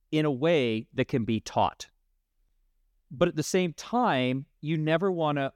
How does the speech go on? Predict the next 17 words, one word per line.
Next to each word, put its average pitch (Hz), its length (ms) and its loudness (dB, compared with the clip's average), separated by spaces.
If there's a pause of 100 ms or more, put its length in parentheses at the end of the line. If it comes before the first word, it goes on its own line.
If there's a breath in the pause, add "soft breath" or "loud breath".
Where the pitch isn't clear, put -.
overscript 151 1040 0 (840)
how 143 180 2
a 131 40 0
salesperson's 123 720 -2
doing. 190 320 2
I 156 100 -2
know 175 100 0
what 175 120 0
I'm 131 60 -4
saying. 196 200 -2
It's 117 120 -2
a 120 40 -6
very 165 420 2 (360)
fine 185 320 0
balance 143 420 0
to, - 160 -2
to, - 220 -18